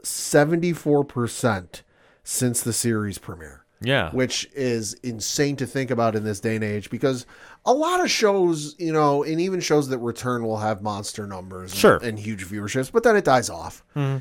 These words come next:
Speaker 1: You know, either they, they stop watching or they watch outside the, the dates where the viewership will count. You know, but to see it retain this number this far in is insane.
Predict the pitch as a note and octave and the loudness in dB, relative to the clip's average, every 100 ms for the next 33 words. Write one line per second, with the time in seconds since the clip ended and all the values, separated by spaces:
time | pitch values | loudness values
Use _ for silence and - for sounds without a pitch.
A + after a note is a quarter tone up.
0 | - C#3 C3+ C3 C3+ C3 B2+ B2+ B2+ - | -4 2 4 6 6 4 2 2 0 -2
1 | C3+ B2 A#2+ - A#2+ A#2 A#2+ A#2 A#2 - | 0 0 -2 0 0 2 2 4 2 2
2 | A#2+ A#2 A2+ A#2 A2+ A2+ A2 G#2+ A2+ A2+ | -2 -2 2 2 4 4 4 0 0 0
3 | A2+ A2 G#2+ A2 G#2 G2+ G2 A#2 G2 A2+ | 0 0 0 0 -2 -6 -4 -4 -2 -4
4 | G#2 G2+ - A#2 A2+ G#2+ G2+ G#2 G2 G#2+ | -4 -4 -4 2 2 2 -2 -6 -4 -4
5 | G#2 A#2 G#2 G2 - G2+ G2 G2+ - _ | -2 -4 -4 -10 -8 -8 -8 -10 -14 _
6 | _ - _ - B2+ C3 B2 B2 B2 - | _ -20 _ -2 2 2 2 0 0 0
7 | E3 E3+ E3 C3 A#2+ - B2+ B2+ B2+ A#2 | 2 2 2 2 -2 -2 -2 0 0 -2
8 | A#2 - A#2 A#2 G#2+ G2 G2+ A#2+ - - | -2 0 0 0 -2 -2 0 0 0 0
9 | A2+ G#2 G2+ F2+ F2+ F2 F#2 F#2 E2+ D#2+ | 2 0 -4 -10 -14 -18 -16 -14 -14 -6
10 | - F#2 D#2+ | -4 -4 -8